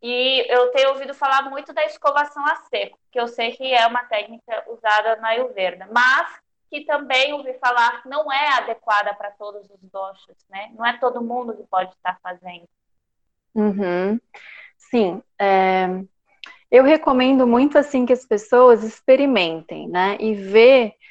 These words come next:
Speaker 2: vejam como o seu corpo reage.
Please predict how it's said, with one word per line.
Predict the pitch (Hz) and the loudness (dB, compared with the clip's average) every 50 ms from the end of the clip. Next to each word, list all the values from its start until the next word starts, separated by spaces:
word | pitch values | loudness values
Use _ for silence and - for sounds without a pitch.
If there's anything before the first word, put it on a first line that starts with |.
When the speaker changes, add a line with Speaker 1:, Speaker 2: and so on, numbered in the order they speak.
| - _ _ _ _ _ | -20 _ _ _ _ _
Speaker 2:
vejam | 190 185 190 220 226 254 277 254 233 226 202 202 | -10 0 6 8 8 8 8 6 2 -2 -4 -4
como | 196 - 240 240 254 269 277 269 262 254 247 247 240 226 - - - | -2 0 0 2 2 2 2 2 2 2 2 2 0 -2 -2 -6 -12
o | 226 | -14
seu | 220 - _ - 269 285 | -16 -8 _ 2 2 2
corpo | 277 277 254 233 240 247 - 247 | 4 4 4 4 4 2 -2 -4
reage. | 233 220 240 220 175 160 165 160 160 170 180 - | -2 0 0 2 2 2 2 0 -4 -8 -12 -12